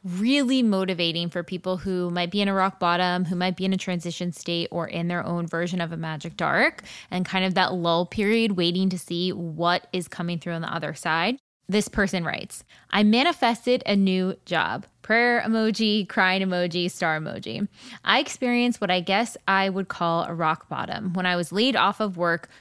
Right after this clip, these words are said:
two weeks before Christmas for the financial news company. I was the digital director. Truthfully, I was glad because it was a misaligned job, but super terrifying to lose a job when other companies were dumping people right and left.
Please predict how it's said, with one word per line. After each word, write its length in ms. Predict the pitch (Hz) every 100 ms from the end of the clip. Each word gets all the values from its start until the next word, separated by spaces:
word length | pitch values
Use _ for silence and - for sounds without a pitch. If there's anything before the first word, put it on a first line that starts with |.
| -
two 180 | 311 277
weeks 280 | 214 -
before 260 | 190 175 170
Christmas 560 | - 156 - - 165 -
for 140 | 180
the 80 | 175
financial 720 | 180 175 185 185 - 185 185 -
news 240 | 180 160
company. 500 | - - 156 - - 190 _ -
I 80 | 190
was 120 | 185
the 100 | 196
digital 380 | 208 202 220 214
director. 560 | 175 147 - - - - - - _
Truthfully, 760 | - 285 294 - 294 285 285 - -
I 120 | 196
was 120 | 190
glad 400 | 185 165 160 165 -
because 240 | 196 202
it 60 | 196
was 140 | 185
a 40 | 196
misaligned 540 | 196 226 214 202 208
job, 400 | 175 165 165 165 -
but 140 | 185 -
super 720 | - - - 285 320 269 185
terrifying 640 | - 170 160 156 160 165 165
to 120 | 185
lose 240 | 196 226
a 80 | 262
job 380 | 196 175 175 165 - -
when 120 | 185 -
other 220 | 196 220
companies 680 | 214 190 190 180 180 175 -
were 80 |
dumping 380 | 165 165 160 156
people 340 | 151 156 160 156
right 240 | 160 -
and 140 | 156
left. 320 | 147 - -